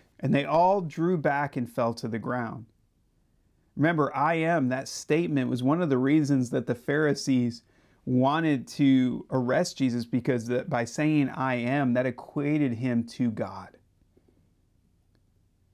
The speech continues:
Once again, he asked them, "Who are you looking for?" And they again replied, "Jesus the Nazarene. I told you, I am he." And said, "And since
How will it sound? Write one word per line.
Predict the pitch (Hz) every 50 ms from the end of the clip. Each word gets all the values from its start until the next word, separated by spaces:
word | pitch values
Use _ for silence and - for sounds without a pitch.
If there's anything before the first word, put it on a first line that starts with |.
| _ _ _ _ _ _ _ _ _ _ _ _ _ _ -
Once | - 147 156 147 160
again, | 143 131 160 165 160 151 143 131 123 -
he | _ _ - 151 147 151 135
asked | 143 139 143 151 147 - - -
them, | 139 135 127 120 120 113 113 -
"Who | - 175 165 175
are | 165 165
you | 160 151 147 139
looking | 139 160 165 - 170 160 151
for?" | 147 175 156 151 147 143
And | 135 131
they | 139 143 143 139 139 - - _ -
again | 135 131 135 151 156
replied, | 160 156 147 - - 156 147 139 139 131
"Jesus | 117 120 139 147 156 151 165 165 147 -
the | - 156 143
Nazarene. | 135 135 135 139 139 131 135 139 135 131 127 117 113 107 107 - _ _ _ _ _ _ _ _ _ _ _ -
I | - 139 135
told | 135 - 160 165 160 156 131 120
you, | 127 123 123 - - -
I | - 127 131 135 143
am | 147 147 139 139
he." | 127 - - 156 147 135 127 117 113 113 _ _ _ _ _ _ -
And | 135 139 135 131 127 - - - _ _ _ -
said, | - - 151 139 131 127 123 - - _ -
"And | 139 131 120
since | 120 - 170 170 165 -